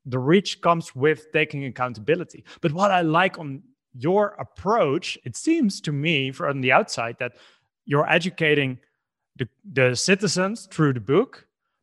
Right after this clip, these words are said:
but with the pledge, it's more focused on the policymakers or politicians. So it's,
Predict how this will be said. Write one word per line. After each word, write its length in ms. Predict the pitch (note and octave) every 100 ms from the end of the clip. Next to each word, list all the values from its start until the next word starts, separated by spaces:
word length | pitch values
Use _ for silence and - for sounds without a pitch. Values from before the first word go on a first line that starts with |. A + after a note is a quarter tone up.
| -
but 160 | D3
with 160 | D3 D3+
the 60 |
pledge, 580 | - - A3 A3 D3+ -
it's 140 | E3 -
more 220 | C#3 D3
focused 460 | - D3 D3+ D#3
on 120 | D#3 D3
the 80 |
policymakers 680 | C3 G3+ G3 - B2 A2+ A2
or 80 | B2
politicians. 680 | B2 C3 B2+ G3 - C3 A2+
So 100 | D#3+
it's, 200 | D3+ -